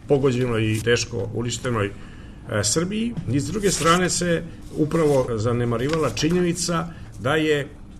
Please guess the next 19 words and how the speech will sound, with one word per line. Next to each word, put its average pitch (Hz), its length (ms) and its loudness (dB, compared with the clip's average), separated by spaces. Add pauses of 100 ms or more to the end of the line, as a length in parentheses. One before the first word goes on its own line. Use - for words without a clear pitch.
(140)
dobar 156 340 2
deo 156 220 6
razlika 208 560 6
u 127 60 2
visini 131 500 0 (160)
poreskog 139 440 0
opterećenja 120 720 -4 (460)
bio 175 280 6 (180)
rezultat 120 720 -2 (120)
zatečenih 131 1000 0
razlika, 180 680 0 (320)
jer 120 120 -2
su - 240 -6
tako 196 440 2 (580)
ranije 151 380 4
ugarske 170 460 2
vlasti 131 440 0 (580)
uvodile 131 600 4 (160)
poreze 127 580 2